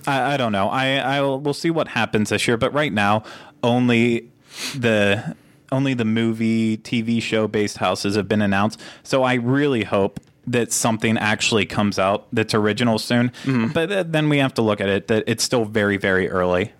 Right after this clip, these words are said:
Speaker 1: on in the year. Uh, a, a lot of the announcements last year weren't made until,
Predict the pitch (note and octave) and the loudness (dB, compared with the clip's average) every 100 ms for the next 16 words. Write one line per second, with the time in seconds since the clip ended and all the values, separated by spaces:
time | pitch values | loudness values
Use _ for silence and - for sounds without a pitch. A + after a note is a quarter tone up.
0 | - G#2 G2+ G2+ F#2+ F#2+ G2+ - _ _ | -4 -2 0 0 0 0 0 -2 _ _
1 | G#2+ G2 F#2+ - - - - - - A2+ | 0 0 0 -6 -20 -20 -20 -10 -2 0
2 | - A2+ A2+ A#2+ A#2 A2+ G#2+ G2+ G#2+ B2 | 0 0 2 0 0 2 2 2 0 -2
3 | G#2 G#2 G2+ - B2 B2+ A#2 A2 - G2+ | 0 2 0 0 0 0 0 0 0 0
4 | G2+ A2+ G#2+ G#2 - G#2+ G2+ G2 G2 G2+ | 0 0 -2 -2 0 0 2 2 2 0